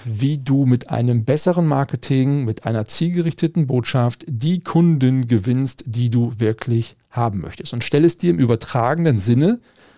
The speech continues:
für dein unternehmerisches Haus so vor, dass dein Marketing, das ist die Fassade deines Unternehmens. Also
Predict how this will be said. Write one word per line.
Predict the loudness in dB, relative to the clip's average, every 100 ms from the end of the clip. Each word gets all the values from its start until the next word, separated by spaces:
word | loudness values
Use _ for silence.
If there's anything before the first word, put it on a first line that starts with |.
| _ _ _
für | -4 -2
dein | 0
unternehmerisches | -2 0 2 4 4 2 0 -2 -2
Haus | 0 0 -2
so | -6 -4 -2 -2
vor, | -2 0 0 -2 _ _ _ _ _
dass | -4 -2
dein | -2 -2 0
Marketing, | 0 -2 -2 -4 -4 -2 -2 -2 -6 _ _ _ _
das | -8 -6
ist | -6 -4
die |
Fassade | -4 -4 -2 0 2 0
deines | -4 -8 -10
Unternehmens. | -12 -10 -10 -10 -12 -16 -8
Also | -8 -6